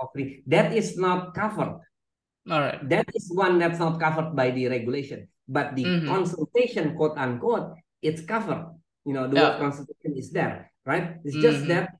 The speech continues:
Speaker 1: it's vaguely, there is no definition. What's the output of the consultation? What's the process? How long does it take? Right? So it's open to interpretations, right?
Speaker 2: All right.
Speaker 1: Uh, that's why Bapeten going to formalize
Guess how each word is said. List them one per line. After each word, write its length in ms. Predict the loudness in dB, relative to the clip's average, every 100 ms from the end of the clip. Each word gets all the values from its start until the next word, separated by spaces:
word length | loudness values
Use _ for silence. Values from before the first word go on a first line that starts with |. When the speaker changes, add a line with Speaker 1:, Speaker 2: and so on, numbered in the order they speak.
| _
Speaker 1:
it's 300 | -2 -2 -2
vaguely, 640 | -2 4 4 4 0 -4 -2
there 140 | -2
is 160 | -4 -4
no 100 | 2
definition. 560 | 2 2 -4 -4 -2
What's 240 | -2 -2 -4
the 240 | -6 -4
output 460 | 0 0 0 -4 -6
of 160 | -6
the 80 | -6
consultation? 880 | -4 -6 -6 -4 0 0 -2 -4 -4
What's 200 | -4 -2
the 140 | -2 -2
process? 580 | -2 -4 -2 -2 -4 -6
How 120 | -8 -4
long 320 | -2 0 0
does 200 | -2 -2
it 140 | -6
take? 320 | -4 -6 -8 -16 _ _ -6
Right? 420 | -4 -2 -6 -14 -6
So 320 | 2 2 4
it's 380 | 2 2 -2 -2
open 380 | -2 0 0 0
to 140 | -4
interpretations, 920 | -2 -2 -2 -4 -4 -2 -6 -10 -16 _ _ _
right? 320 | -8 -6 -6 0
Speaker 2:
All 80 | 2
right. 220 | 2 -2
Speaker 1:
Uh, 60 |
that's 260 | -2 -2 -2 _
why 340 | -4 0 2 0 0
Bapeten 460 | -2 -2 -2 -2
going 260 | -2 -2 -4
to 160 | -6
formalize 800 | -2 2 2 0 0 -2 -4 -6